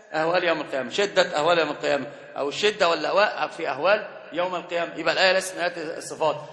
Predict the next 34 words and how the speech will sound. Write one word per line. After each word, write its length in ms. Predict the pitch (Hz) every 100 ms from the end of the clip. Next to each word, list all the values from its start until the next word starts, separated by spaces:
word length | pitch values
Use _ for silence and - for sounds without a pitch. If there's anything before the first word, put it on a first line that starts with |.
| -
لو 160 | 175 208
قال 320 | - 269 262
بها 160 | 254 233
أحد 280 | 220 208 190
من 60 |
أهل 160 | 202 190
السنة 260 | 175 196
والجماعة، 540 | 185 165 160 170 131 - - -
هل 240 | 190 269 226
تلومون 380 | 233 240 254 254
عليه؟ 380 | 208 240 226 - - - 170
لأن 80 |
الأشاعرة 400 | 196 214 220 254
إيش، 200 | 254 -
إيش 240 | 202 214 214
يفعلون؟ 380 | 156 170 190 185
يلبسون 460 | 185 185 202 262
على 120 | 208
الناس. 320 | 196 196 165 - - -
عندما 380 | - 156 214 254
نأتي 280 | 254 262 254
للتأويل 460 | 226 - 214 285 269
يقولون: 320 | 240 277 277
"أهو 220 | 285 294 302 - -
الآن 360 | 269 285 269 214 - -
تنكرون 480 | 269 262 277 285 269
علينا 360 | 233 262 254
ال-، 80 | 233
ال-، 220 | 214 226
ال-، 540 | 220 233 233 220 226 226
ال-، 400 | 220 - - 170
التأويل 520 | - 226 254 294 285
ثم 240 | 254 247
تؤولون، 640 | 247 208 240 240 240 220